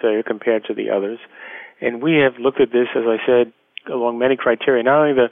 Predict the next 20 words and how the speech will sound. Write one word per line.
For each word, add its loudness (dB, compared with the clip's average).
what -6
the 0
investigators 0
said 4
in -6
all -4
had, -4
but -6
using -10
stricter -4
criteria 0
such -2
as -10
in -10
Framingham, -6
the -16
same -4
results -10
held -2
up. -2